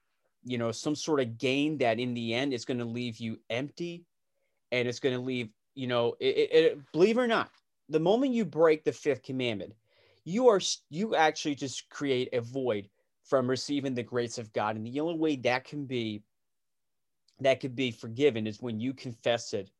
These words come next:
when you seek God's mercy. And let's face it, I mean, you know, Jesus, when he hung on that cross, he has thought of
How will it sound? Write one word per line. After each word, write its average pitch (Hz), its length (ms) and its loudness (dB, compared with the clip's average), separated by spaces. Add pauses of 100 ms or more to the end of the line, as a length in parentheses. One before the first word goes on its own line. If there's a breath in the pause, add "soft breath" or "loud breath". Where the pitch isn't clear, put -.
(280)
when 117 140 -6
you 120 100 -4
seek 120 680 -8
God's 110 280 0
mercy. 110 460 -6 (1080)
And 139 260 4
let's 165 160 2
face 180 300 4
it, 147 80 4
I - 20 2
mean, 151 300 0 (140)
you 147 140 0
know, 143 100 0
Jesus, 156 440 -2
when 156 120 2
he 151 60 4
hung 160 240 2
on 156 60 0
that 147 180 2
cross, 175 360 4
he 131 100 -4
has 165 220 2
thought 165 280 6
of 117 180 2